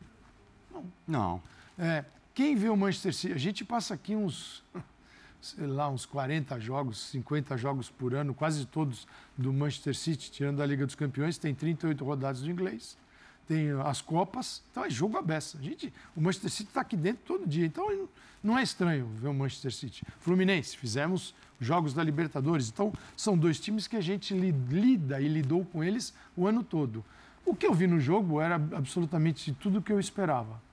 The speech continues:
Speaker 1: Uma vantagem do Manchester City sobre o Fluminense, que, é, as semelhanças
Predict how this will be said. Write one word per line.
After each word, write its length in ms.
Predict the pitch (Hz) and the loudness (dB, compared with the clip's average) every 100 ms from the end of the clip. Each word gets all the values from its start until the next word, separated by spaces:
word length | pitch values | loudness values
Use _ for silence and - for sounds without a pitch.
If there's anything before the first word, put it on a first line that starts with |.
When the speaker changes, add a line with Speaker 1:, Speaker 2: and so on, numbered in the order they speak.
| - - - | -20 -20 -2
Speaker 1:
Uma 340 | 160 165 165 | 2 4 4
vantagem 600 | 151 156 165 160 190 233 - - | 2 2 2 0 0 -4 -10 -14
do 240 | 165 120 143 | -8 -2 0
Manchester 380 | 143 139 - 143 | 0 -2 -4 -2
City 240 | 180 165 | -2 -2
sobre 220 | 180 156 | 2 2
o 20 | |
Fluminense, 640 | 151 185 196 175 196 - - - - - - | 2 2 2 2 0 -8 -14 -20 -20 -20 -2
que, 140 | 196 - - - 123 131 | -2 -2 -10 -10 -6 -4
é, 260 | 220 170 156 | 0 2 0
as 160 | - 160 | 0 0
semelhanças 920 | - 220 202 165 226 226 - 117 - | 2 4 6 6 4 0 -4 -6 -8